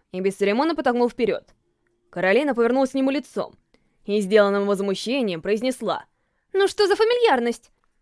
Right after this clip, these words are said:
Прошу тебя всё же не забывать, что ты имеешь дело с особой королевской крови». И она снова встала в боевую позицию. Роланд приготовился обороняться.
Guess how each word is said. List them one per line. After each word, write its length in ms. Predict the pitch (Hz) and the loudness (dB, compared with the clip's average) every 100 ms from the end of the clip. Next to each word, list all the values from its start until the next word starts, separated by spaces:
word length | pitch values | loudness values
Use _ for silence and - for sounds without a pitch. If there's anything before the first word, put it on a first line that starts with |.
| _ | _
Прошу 300 | 359 415 466 | -2 0 2
тебя 180 | 453 440 | 2 0
всё 180 | 427 427 | 2 2
же 80 | 392 | 2
не 100 | 403 | 0
забывать, 520 | 453 453 262 226 - _ | 0 2 2 0 -4 _
что 240 | - 294 | -14 -8
ты 140 | 269 277 | -4 -2
имеешь 260 | 262 262 | 2 0
дело 320 | 214 330 349 | 0 0 0
с 100 | 214 | 0
особой 320 | 247 240 403 403 | -2 0 -2 0
королевской 420 | 381 359 359 370 | 0 0 -2 0
крови». 400 | 392 427 277 202 - _ _ _ _ _ - | 4 4 2 -2 -8 _ _ _ _ _ -8
И 100 | 190 | -4
она 240 | 196 202 | -2 -2
снова 300 | - 269 339 | -2 -2 -2
встала 280 | - 320 320 | 0 2 4
в 60 | |
боевую 300 | 214 214 214 | 4 4 4
позицию. 720 | 208 262 311 - - 160 - - _ _ _ _ _ | 2 0 -2 -8 -10 -8 -8 -12 _ _ _ _ _
Роланд 320 | - 202 440 427 | -4 0 2 0
приготовился 500 | 285 262 330 330 294 | 0 0 0 0 2
обороняться. 640 | 269 359 311 - - - | 0 -2 -6 -10 -12 -12